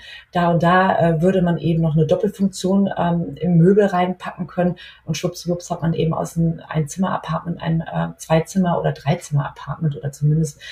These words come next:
einen flexiblen Raum, den man immer wieder verändern kann. Ja, und das macht natürlich total Spaß, wenn das eben die eigene Immobilie ist.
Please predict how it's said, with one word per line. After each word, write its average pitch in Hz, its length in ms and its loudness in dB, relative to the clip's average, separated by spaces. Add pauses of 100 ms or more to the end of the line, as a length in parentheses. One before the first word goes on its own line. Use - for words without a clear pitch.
(180)
einen 151 60 4
flexiblen 156 640 0
Raum, 151 280 4
den 156 140 4
man 143 100 2
immer 147 240 0
wieder 143 140 0
verändern 147 500 0
kann. 120 260 -6 (380)
Ja, 170 240 6
und 139 80 -2
das 143 100 2
macht 160 120 4
natürlich 143 260 0
total 143 240 2
Spaß, - 320 -2
wenn 151 60 0
das 147 200 -2
eben 143 140 2
die 143 100 2
eigene 143 260 4
Immobilie 143 580 0
ist. - 240 -12